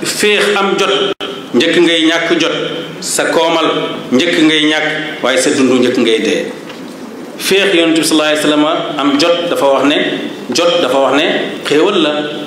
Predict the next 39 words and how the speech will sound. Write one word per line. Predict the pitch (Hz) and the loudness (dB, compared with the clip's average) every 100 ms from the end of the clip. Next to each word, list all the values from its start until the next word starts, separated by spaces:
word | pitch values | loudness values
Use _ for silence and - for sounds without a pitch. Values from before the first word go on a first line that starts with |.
| - - - - | -12 -12 -12 -4
Jot | - 180 175 | 0 0 0
ak | 175 143 160 | 0 2 2
wér | 196 170 196 | 4 2 2
xéewal | 202 202 185 175 | 2 2 2 2
la | 175 | 2
boo | 156 160 | 2 0
xam | 156 156 | 0 2
ne | |
ñu | 160 151 | 4 4
bari | - 262 240 | 2 0 0
ci | 220 | 2
nit | 190 170 | 2 4
ñi | 156 160 151 - - - - - - | 2 0 -4 -8 -10 -12 -14 -12 -8
dañ, | 117 143 147 | -2 0 2
dañ, | 143 143 139 | 2 0 0
dañ | 135 | 0
cee | 131 139 | 0 0
perte. | 143 107 - - - - - - - | 0 0 -2 -6 -10 -14 -14 -10 -2
"Ni'mataani | 131 139 143 240 165 165 | 0 2 2 2 2 2
maghbuunun | 165 143 226 254 214 | 2 2 2 2 2
bihimaa | 190 180 175 170 | 2 2 2 0
kasiirun | 160 175 165 | 2 2 4
mina | 156 147 | 4 2
nnaasi, | 139 131 135 - - - - | 2 0 0 -2 -6 -8 -6
as-sihhatu | - - 131 - | -2 -2 0 0
wal | 131 | 0
faraagu." | 123 131 113 104 82 - - - - - | 2 2 2 0 -4 -8 -12 -12 -12 -2
Ñaari | 131 196 214 202 202 | 2 2 2 2 0
xéewal | 185 156 - - - - | 2 2 0 -2 -6 -2
ñu | 170 202 | 0 2
bari | 214 254 220 | 2 2 2
ci | 214 | 2
nit | 202 190 | 2 2
ñi | 156 - - - - - - - - 120 | 2 0 -4 -8 -10 -12 -14 -14 -6 -2
dañ | 165 | 0
cee | 165 156 | 2 2
perte, | 151 135 - - - - - | 2 0 -2 -4 -8 -6 2
mooy | 143 151 147 | 4 4 4
wér | 165 | 4